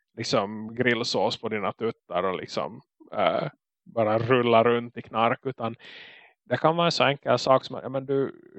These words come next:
du vill sitta och liksom power grinda World of Warcraft liksom hela dagen. Eller du, du vill liksom bara äta skräpmat, eller du vill liksom bara knulla.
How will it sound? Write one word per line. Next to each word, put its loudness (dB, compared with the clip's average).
du -4
vill 0
sitta 0
och 0
liksom -6
power 4
grinda 0
World -2
of -4
Warcraft -4
liksom -12
hela 0
dagen. -6
Eller 0
du, -4
du -10
vill 0
liksom 0
bara 4
äta -2
skräpmat, -2
eller -4
du -6
vill 0
liksom -4
bara 0
knulla. -6